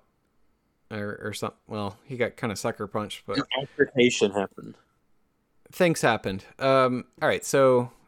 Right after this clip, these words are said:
Speaker 1: that, that happened. I, I, I would merely posit that, that there are some situations that make sense and that there are some that don't. And I, I agree with not punting, uh, if you're in the opponent's territory, but, uh, not punting from your own twenty,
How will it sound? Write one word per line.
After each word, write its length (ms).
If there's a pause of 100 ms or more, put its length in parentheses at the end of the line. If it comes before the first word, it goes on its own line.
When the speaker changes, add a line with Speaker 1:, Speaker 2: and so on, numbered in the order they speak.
(100)
Speaker 1:
that, 380
that 260
happened. 460 (380)
I, 220
I, 240
I 80
would 200
merely 260
posit 440
that, 240
that 160
there 200
are 60
some 260
situations 640
that 140
make 180
sense 300
and 140
that 160
there 180
are 60
some 220
that 140
don't. 280 (120)
And 360
I, 280
I 120
agree 380
with 180
not 260
punting, 460 (380)
uh, 280 (140)
if 160
you're 120
in 60
the 80
opponent's 420
territory, 500
but, 340 (600)
uh, 240 (100)
not 380
punting 380
from 260
your 180
own 200
twenty, 480